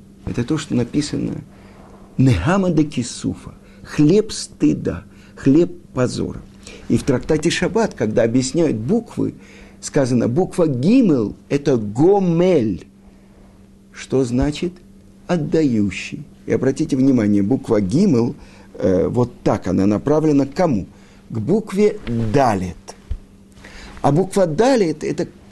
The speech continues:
Даль, бедный, который отворачивается. От кого? От того, кто хочет ему дать. Так вот, Гомель Далим. Бедный стесняется и стыдится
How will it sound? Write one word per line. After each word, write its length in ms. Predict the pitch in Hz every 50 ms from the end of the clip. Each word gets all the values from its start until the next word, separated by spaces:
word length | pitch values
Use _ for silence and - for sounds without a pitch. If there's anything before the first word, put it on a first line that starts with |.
| - - -
Даль, 460 | 110 110 101 104 101 110 113 131 143
бедный, 540 | 139 127 120 131 120 107 98 117 143 165 165 - - - -
который 300 | - - 156 - 202 208
отворачивается. 1040 | - - - 165 160 165 160 - - 160 139 117 - - - 82 87 90 - - - -
От 180 | - 147 151 -
кого? 420 | - - 135 101 101 107 113 - - - - - - -
От 160 | 185 190 180
того, 220 | 175 165 180 233
кто 220 | 226 - - 185 170
хочет 380 | - 185 180 180 - - -
ему 220 | 165 147 147 156 139
дать. 400 | 147 - 92 - - - - - - - - - - -
Так 180 | 143 139 -
вот, 180 | 143 117 92 - - - - - - - - - - - - - - - - - - - - - - - - - - - - - - - - - - - - - - - - - - - - - - - - - - -
Гомель 720 | 127 101 - 170 175 175 160 160 175 196 196 165 135 110
Далим. 520 | - - - 76 71 - - - - - - - - - - - - - - - - - - - - - - - - - -
Бедный 720 | - 104 117 131 147 180 185 175 185 123 104 98 98 - - - - - - - - - - -
стесняется 1120 | - - - - - - 139 139 - - - 131 135 143 139 120 98 - - - - - -
и 80 | 101
стыдится 1000 | 113 - - - - - 139 123 117 120 139 160 - - - - - - 92 -